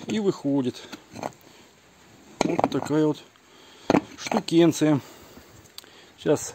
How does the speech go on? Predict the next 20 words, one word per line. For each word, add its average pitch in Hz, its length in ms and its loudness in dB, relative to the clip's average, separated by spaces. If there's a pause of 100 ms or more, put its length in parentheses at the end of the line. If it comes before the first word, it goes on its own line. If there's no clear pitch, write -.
небольшая 139 440 4
уборочка 170 640 6
и 143 60 -4
продолжим. 160 520 2 (1700)
Далее. 139 480 6 (640)
Колесо 139 540 4
одно 123 280 2
вырезали, 135 600 4 (160)
но 117 180 0
у 143 60 4
нас 175 280 4 (1160)
остались 151 600 2 (120)
ещё 117 460 0
два 120 400 4
вот 120 100 0
таких, 113 400 -4 (280)
э, 101 360 -2
две 113 160 0
половинки 110 480 -2
диска. 95 480 -6